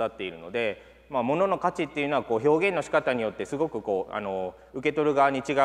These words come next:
えー、印象を与えることができるんだなっていうのがこういうアートの作品から読み取れますし、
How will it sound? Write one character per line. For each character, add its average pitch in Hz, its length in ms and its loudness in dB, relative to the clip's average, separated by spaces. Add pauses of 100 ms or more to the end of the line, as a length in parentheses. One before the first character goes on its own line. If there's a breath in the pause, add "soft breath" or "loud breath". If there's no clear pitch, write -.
(320)
え 117 240 2
ー、 131 80 0
印 135 140 -2
象 135 100 2
を - 20 2
与 127 120 2
え 131 40 4
る 131 60 0
こ 156 100 -4
と 160 80 -6
が 147 100 0
で 135 120 -2
き 156 100 -4
る 143 80 -2
ん 131 60 -4
だ 127 80 0
な 143 140 0
っ - 100 -12
て 127 60 -4
い 123 60 0
う - 20 -2
の 139 80 0
が 123 120 4
こ 107 140 0
う 101 60 4
い 98 40 2
う - 60 0
ア 117 120 8
ー 104 40 4
ト 101 100 -4
の 92 80 -4
作 95 260 -4
品 95 140 -8
か 87 100 -6
ら 87 60 -2
読 90 140 -4
み 90 80 -10
取 85 140 -8
れ 82 60 -6
ま 82 120 -10
す - 120 -18
し、 95 280 -6